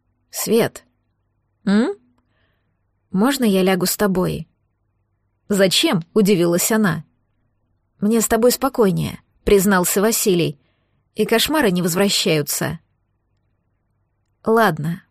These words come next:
прошептала Света, сдвигаясь к краю. «Ложись. Тебе что-нибудь рассказать?» «Не знаю. Что может быть интереснее квазаров?» «Смеешься?» нахмурилась Света. «Почему?» удивился Василий.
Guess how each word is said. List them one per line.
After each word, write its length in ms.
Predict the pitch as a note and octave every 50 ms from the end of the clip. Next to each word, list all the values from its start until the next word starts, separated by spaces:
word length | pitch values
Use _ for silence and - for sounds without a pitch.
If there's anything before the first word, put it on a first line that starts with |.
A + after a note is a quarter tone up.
| _ _
прошептала 640 | - A3 G#3+ G#3 - - F#3+ - - F#3 F#3+ G3
Света, 340 | G3+ - - D4+ F4 E4+ C4+
сдвигаясь 500 | A#3 G3+ G#3+ A3+ G3+ A3 A#3 A#3 A3+ -
к 60 | -
краю. 380 | - G#3 G3 E3 D#3 D#3 D3+ D#3 - _ _ _ _ _ _ _ _ _ _
«Ложись. 600 | - G#3+ A3+ A#3+ B3 G#3 F#3 D3 - - - - _ _ _ _ _ _ _ _ _
Тебе 220 | - G#3 G3+ A3
что-нибудь 460 | G#3 - - A3 G#3 G3+ G3+ G3 -
рассказать?» 680 | G#3 F#3+ F#3+ - - G3 F#3+ F#3+ A#3 D4 D4 - - - _ _ _ _ _ _ _ _ _ _ _ _ _ _ _ _ _ _ _ _ _ _
«Не 180 | - F#3+ F#3+ G3
знаю. 440 | F3 E3+ F#3 G3 A3 C4+ G#3 - - _ _ _ _ _
Что 280 | _ - - - C4+ D4
может 220 | D4 C4 A3+ G3
быть 200 | G3 G3 F#3 -
интереснее 560 | F#3+ E3 - F#3 F#3 F#3 F3+ - F#3+ F3 E3+
квазаров?» 680 | E3 - F3+ G#3+ A3 G#3+ G3+ D3+ D3 D3+ - - - - _ _ _ _ _ _ _ _ _ _ _ _ _ _
«Смеешься?» 840 | - - - B3 B3 A#3 G#3+ G3+ G#3 B3 D#4 - - - - E3+ - _ _ _ _ _ _ G3+
нахмурилась 580 | G#3 G3 - G#3+ G#3+ F#3+ F3 E3+ F3 F#3 G3
Света. 500 | - - G#3+ G#3 F#3 E3 - D3 D3 D#3 - _ _ _ _ _ _ _ _ _ _ _ _ _ _ _ _
«Почему?» 580 | _ G3 F#3+ - - A3 A3 A#3+ C4 G#3+ - - _ _ _ _ _ _ _ _
удивился 560 | A3 A3+ F#3+ A3 G#3 F#3 F3+ F3 - - F#3+
Василий. 580 | G3+ G#3+ - - G#3+ F#3 E3 E3 - - D#3+